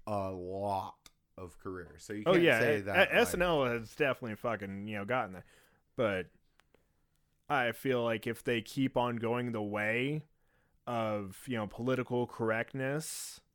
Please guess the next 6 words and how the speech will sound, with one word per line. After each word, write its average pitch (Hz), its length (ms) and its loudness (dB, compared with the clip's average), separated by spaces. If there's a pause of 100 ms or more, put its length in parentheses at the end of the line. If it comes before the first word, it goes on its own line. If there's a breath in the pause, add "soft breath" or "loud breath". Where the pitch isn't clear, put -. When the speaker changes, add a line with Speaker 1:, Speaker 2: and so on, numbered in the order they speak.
(720)
Speaker 2:
to 120 120 -4
where 110 380 4
all 123 220 2
their 120 140 2
ske-, 120 360 -2
like, 113 260 -4